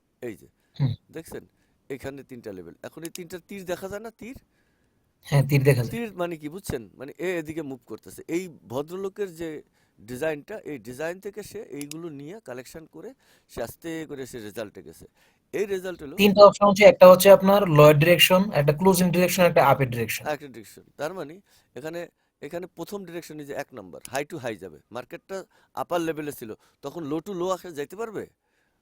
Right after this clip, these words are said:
Speaker 1: বাংলায়
Speaker 2: না।
Speaker 1: বুঝেন। আমাদের আটান্ন পয়েন্ট কি বেশি আছে? এই যে ফাইভ নাইন পয়েন্ট কি বেশি আছে এখানে? এই যে দেখেন, এটা লেঙ্গুর বেশি আছে।
Speaker 2: হুম।
Speaker 1: এটা লেঙ্গুর আর এটা লেঙ্গুর। টোটাল লেঙ্গুর বেশি আছে এতটুকু। তাহলে আপারের লেজটা হবে আমার এতটুকু।
Speaker 2: হুম।
Speaker 1: আমার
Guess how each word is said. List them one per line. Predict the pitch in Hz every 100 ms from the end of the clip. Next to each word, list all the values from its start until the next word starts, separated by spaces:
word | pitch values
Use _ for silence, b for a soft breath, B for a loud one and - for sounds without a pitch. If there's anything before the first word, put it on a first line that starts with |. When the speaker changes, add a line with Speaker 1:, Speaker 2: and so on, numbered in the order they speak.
| _
Speaker 1:
বাংলায় | 131 156 160
Speaker 2:
না। | 120
Speaker 1:
বুঝেন। | 87 - _ _ _
আমাদের | 123 165 185 190
আটান্ন | 143 165 185
পয়েন্ট | 190 196 185
কি | -
বেশি | 226 185 139
আছে? | 98 - - _
এই | -
যে | 117 127 113
ফাইভ | - 151
নাইন | 170 185
পয়েন্ট | 180 185 175
কি | 226
বেশি | 185 143 120
আছে | -
এখানে? | 107 98 95
এই | -
যে | 160
দেখেন, | 151 - 202 _ _ _
এটা | 156 151
লেঙ্গুর | 143 196 220
বেশি | 175 131 113
আছে। | 87 - _ _ _ _ _ _ _ -
Speaker 2:
হুম। | 135 110 -
Speaker 1:
এটা | 139 139
লেঙ্গুর | 170 170 180 233 -
আর | 147
এটা | 147 147
লেঙ্গুর। | 127 110 95 -
টোটাল | 143 190
লেঙ্গুর | 175 175 180
বেশি | 160 151
আছে | 147 156
এতটুকু। | 139 113 104
তাহলে | 104 131
আপারের | 131 131 170 165
লেজটা | 139 170 - 185
হবে | 180 175
আমার | 151
এতটুকু। | 127 110 87 - - _ _ _ _ _ _ -
Speaker 2:
হুম। | 139 117
Speaker 1:
আমার | 98 131